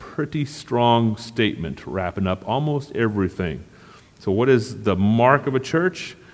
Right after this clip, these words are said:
We should love God with our heart, soul, strength, and mind. And then he gives us another commandment. The second is just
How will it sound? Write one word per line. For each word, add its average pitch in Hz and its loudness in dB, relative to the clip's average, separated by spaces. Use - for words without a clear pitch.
We 107 0
should 95 -2
love 87 -2
God 120 2
with 120 -4
our 87 -2
heart, 151 0
soul, 147 0
strength, 139 -4
and 110 2
mind. 120 2
And 104 0
then 101 2
he 95 0
gives 104 0
us 107 -6
another 101 0
commandment. 90 -2
The 101 0
second 151 0
is 95 2
just 110 -2